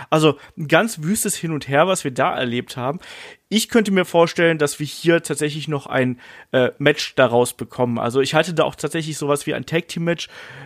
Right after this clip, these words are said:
mit Roman Reigns, dem einen Samoaner und dem Samoa Joe, der eigentlich gar kein Samoaner ist, ähm, dass die beiden sich irgendwie zusammentun und da gibt's vielleicht doch noch, äh,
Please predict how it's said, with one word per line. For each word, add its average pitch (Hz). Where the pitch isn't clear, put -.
mit 170
Roman 156
Reigns, 185
dem 151
einen 185
Samoaner 180
und 147
dem 147
Samoa 147
Joe, 156
der 170
eigentlich -
gar 156
kein 151
Samoaner 139
ist, 190
ähm, 156
dass 151
die 185
beiden 180
sich 165
irgendwie 160
zusammentun 160
und 147
da 147
gibt's 151
vielleicht 147
doch 151
noch, 143
äh, 127